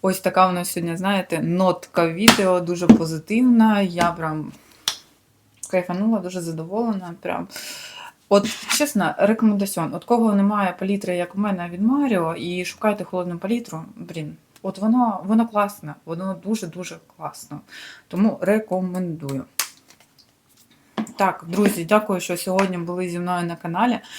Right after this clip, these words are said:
Не забувайте підписуватись на мій канал, бо я бачу, що багато хто з вас дивиться на мій канал і не підписаний. І дуже шкода, тому що, м, без ваших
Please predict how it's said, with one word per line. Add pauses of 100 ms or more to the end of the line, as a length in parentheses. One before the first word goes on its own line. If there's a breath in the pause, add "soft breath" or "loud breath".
(220 loud breath)
Не
забувайте
підписуватись
на
мій
канал,
бо
я
бачу,
що
багато
хто
з
вас
дивиться
на
мій
канал
і
не
підписаний. (400 loud breath)
І
дуже
шкода,
тому
що, (400 loud breath)
м,
без
ваших